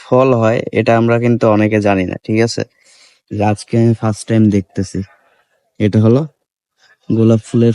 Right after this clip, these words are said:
ফল, ঠিক আছে? Oh my God, গোলাপ ফুলের ফল আরো আছে। এই যে যদি একটু জুম করে দেখাই, ওয়েট, গোলাপ ফুলের ফল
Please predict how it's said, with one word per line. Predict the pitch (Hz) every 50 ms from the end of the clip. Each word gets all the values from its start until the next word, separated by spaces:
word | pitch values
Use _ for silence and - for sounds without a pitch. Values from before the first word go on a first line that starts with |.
| -
ফল, | - 110 104 101 95 92 - _ _ _ _ _ _ _ _ _ _ _ _ _ _ _ _ _ _ _ _ _ _ _ _ _ _ _
ঠিক | - 120 120 131
আছে? | 123 - - 110 110 - _ _ _ _ _ _ _ _ _ _ _ _ _ _ _ _ _ _ _ _ _ - - -
Oh | 123 113 110
my | 110 107 107 101 101
God, | 101 98 95 98 - _ _ _ _ _ _ - 117
গোলাপ | 110 117 117 107 -
ফুলের | - 120 117 113 104 -
ফল | - 92 87 - 120 - _ _ _ _ _ _ 110
আরো | 110 113 127 117 104
আছে। | - - 120 123 165 - _ _ _ _ _ _ _ _ _ _ _ _ _ _ _ _ _ _ _ _ - 110
এই | 113 110
যে | 110 104 98 98 - _ _ _ _ _ _ - 107 107
যদি | 107 104 110 104
একটু | - 113 107 98
জুম | 107 110 107 107 101
করে | 113 110 107 95 95
দেখাই, | 95 87 101 107 117 - 151 - - -
ওয়েট, | 101 104 104 - _ - - _ _ _ _ _ _ _ _ _ _ _ _ _ _ _ _ _ _ _ _ _ _ _ _ _ _ _ _ _ _ _ _ _ _ _ _ _ _ _ _ _ _ _ _ _ _ _ _ _ _ _ _ _ _ _ _ _ _
গোলাপ | - 110 113 117 110 -
ফুলের | - 123 117 117 113 104 -
ফল | - 104 98 90